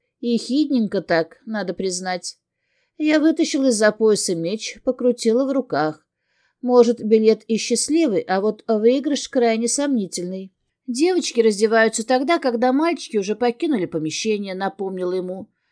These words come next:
«Полезешь — убью», добавила на всякий случай.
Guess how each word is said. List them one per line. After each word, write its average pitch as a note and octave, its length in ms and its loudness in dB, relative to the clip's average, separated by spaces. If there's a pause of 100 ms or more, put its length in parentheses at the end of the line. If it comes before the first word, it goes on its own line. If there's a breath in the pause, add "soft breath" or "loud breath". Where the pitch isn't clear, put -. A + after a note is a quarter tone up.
(180)
«Полезешь — C4+ 760 0
убью», C#4 540 0 (400)
добавила B3 640 2
на F3 160 -4
всякий F#3+ 360 -4
случай. D3+ 600 -8